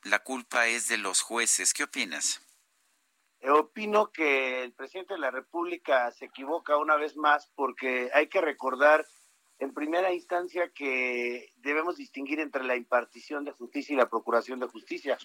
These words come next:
Speaker 2: La procuración de justicia le compete al Poder Ejecutivo a través de una fiscalía que en los hechos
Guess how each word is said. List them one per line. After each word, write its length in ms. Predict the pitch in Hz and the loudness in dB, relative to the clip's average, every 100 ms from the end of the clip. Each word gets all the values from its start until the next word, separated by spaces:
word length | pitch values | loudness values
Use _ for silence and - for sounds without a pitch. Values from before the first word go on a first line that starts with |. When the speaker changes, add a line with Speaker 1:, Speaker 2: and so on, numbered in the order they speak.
| _ _ _ - | _ _ _ 4
Speaker 2:
La 180 | 127 - | 4 4
procuración 560 | 135 135 139 135 170 | -4 2 2 2 0
de 60 | 202 | -2
justicia 500 | 165 151 175 170 165 | -4 -12 -10 0 0
le 180 | 143 - | 0 -2
compete 560 | 131 127 - 160 - | -6 -2 0 0 2
al 140 | 143 - | 2 2
Poder 240 | 127 135 | -6 -6
Ejecutivo 720 | 135 123 117 117 151 135 127 _ - _ - | -8 -16 -18 -8 -6 -4 -8 _ -20 _ -10
a 160 | 113 | -8
través 360 | - 123 139 139 | 0 0 0 -4
de 60 | |
una 140 | 156 139 | -4 -4
fiscalía 800 | - 123 - 131 147 170 135 _ _ _ _ | -4 -12 -2 -2 0 0 0 _ _ _ _
que 320 | - 190 214 - _ | 0 0 0 -4 _
en 240 | 135 135 135 | -12 -12 -8
los 200 | 131 - | -10 -6
hechos 600 | 202 202 165 160 - | -8 -6 -8 -8 -10